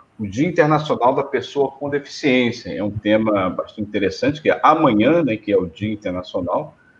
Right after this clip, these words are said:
das Pessoas com Deficiência, e nós vamos abordar esse tema de um modo bem, bastante descontraído. Vamos fazer uma apresentação filatélica, ah, os nossos convidados vão comentar esse tema, e vai ser uma aula, na verdade, uma aula bastante agradável, né, pra gente,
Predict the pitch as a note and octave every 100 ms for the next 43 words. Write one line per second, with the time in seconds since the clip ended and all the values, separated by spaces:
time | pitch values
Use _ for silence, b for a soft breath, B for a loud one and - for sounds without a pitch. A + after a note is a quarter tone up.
0 | b b _ - - F#2 - A2+ G#2+ -
1 | F2+ E2+ - - A#2+ F3 - - D#3+ F#3+
2 | D#3 B2+ D#3+ F3 F3+ - C#3 D3+ C3 A#2+
3 | B2+ B2+ A2 B2 D3+ D#3+ B2+ A2+ B2 C#3
4 | B2+ C#3+ D3 - E3+ E3 - - C#3 -
5 | F2+ A2+ C#3 G2+ A2+ - G#2+ G#2+ G#2+ G#2
6 | G2 G2 - F#2+ - - - G#2 B2 A#2+
7 | A#2+ A#2 A#2 B B B B B _ G#2
8 | G2 G2 G#2+ - G#2 F#2 G#2 G2+ F#2 G2+
9 | G2+ F#2+ F2+ - _ _ _ _ _ A2+
10 | G2+ F#2 A2 G#2+ G#2 - - C3 C4+ C4
11 | - D3+ D#3 - E3 E3 D#3 A2+ C3 C#3+
12 | B2 A2 A2 G#2 G#2+ A#2+ G#2+ A#2 A2+ G#2+
13 | C3+ - C3 C3+ F#2+ G2 A#2 A2+ F#2+ F#2+
14 | - G2 F#2+ G#2 - A#2 F#2+ E2+